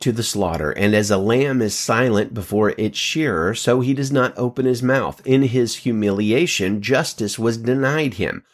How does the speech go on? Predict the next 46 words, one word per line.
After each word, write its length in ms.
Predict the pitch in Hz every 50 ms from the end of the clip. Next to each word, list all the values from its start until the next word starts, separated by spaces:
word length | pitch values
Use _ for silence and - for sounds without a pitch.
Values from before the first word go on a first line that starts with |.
| _ _ _
Who 140 | - 180 247
will 180 | 285 311 277 220
describe 580 | 247 226 - - - 240 233 254 240 175 131
his 180 | 120 107 95 90
generation? 760 | - - 104 95 90 87 82 85 85 - - - - - - -
For 220 | - 110 104 101
his 220 | 104 110 104 90 92
life 440 | 87 101 151 185 151 104 101 - -
is 160 | 113 107 -
taken 520 | - - - 156 156 - - 90 95 98
from 180 | - - 113 113
the 160 | 120 - -
earth." 340 | 156 160 120 76 71 - _ _ _ _
The 80 | - 113
eunuch 280 | 113 123 - 117 - -
said 220 | - - - 98
to 80 | 95 95
Philip, 480 | - - 107 95 87 82 - - - - _ _ _ _ _ -
"I 160 | 214 226 208
ask 440 | 151 214 262 285 294 285 - - -
you, 200 | 95 85 76 -
who 320 | - - 285 320 330 339
is 140 | 320 311 -
the 100 | 339 277
prophet 440 | - - 254 240 247 247 285 285 -
saying 420 | - - 311 330 330 294 180 127
this 180 | 110 107 - 117
about, 340 | 101 - 82 71 - -
himself 760 | 139 156 190 240 247 - - - - 139 175 233 285 277 -
or 140 | 311 311 294
someone 420 | - - - 185 190 - 262 262
else?" 520 | 294 320 330 330 - - - - - - - _
Philip 360 | - 208 - - - - -
proceeded 600 | - 104 95 95 - - - 139 104 98 92 87
to 100 | - 90
tell 260 | - - 135 127 117
him 160 | 101 95 90
the 80 | 90 95
good 240 | 90 113 110 101 98
news 240 | 98 101 101 101
about 320 | 135 113 104 101 110 - -
Jesus, 440 | - - 85 80 73 82 113 127 -
beginning 540 | - 101 101 90 107 135 139 117 101 95
with 140 | 98 104 101
that 200 | 120 113 135 135
scripture. 600 | - - - 151 175 175 - - - - - -